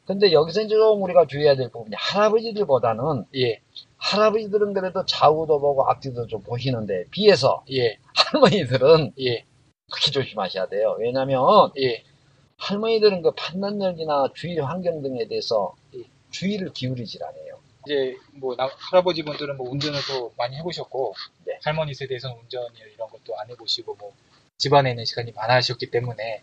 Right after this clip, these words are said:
Speaker 1: 그렇죠.
Speaker 2: 뭐 그런 것도 좀 원인이 되지 않을까.
Speaker 1: 그럼요. 예.
Speaker 2: 예.
Speaker 1: 예, 그 맛-,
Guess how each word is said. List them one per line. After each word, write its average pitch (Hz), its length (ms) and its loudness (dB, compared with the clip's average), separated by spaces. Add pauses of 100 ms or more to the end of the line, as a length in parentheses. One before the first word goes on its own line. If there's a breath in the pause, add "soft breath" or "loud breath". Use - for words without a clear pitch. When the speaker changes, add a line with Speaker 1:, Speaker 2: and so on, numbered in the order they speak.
(140)
Speaker 1:
그렇죠. 131 400 6
Speaker 2:
뭐 131 200 4
그런 131 180 2
것도 123 220 -6
좀 113 120 -12
원인이 127 300 -2
되지 113 240 -2
않을까. 117 480 2
Speaker 1:
그럼요. 107 560 -2
예. - 20 4
Speaker 2:
예. 113 680 2 (100)
Speaker 1:
예, 135 80 2
그 - 140 -2
맛-, 180 180 8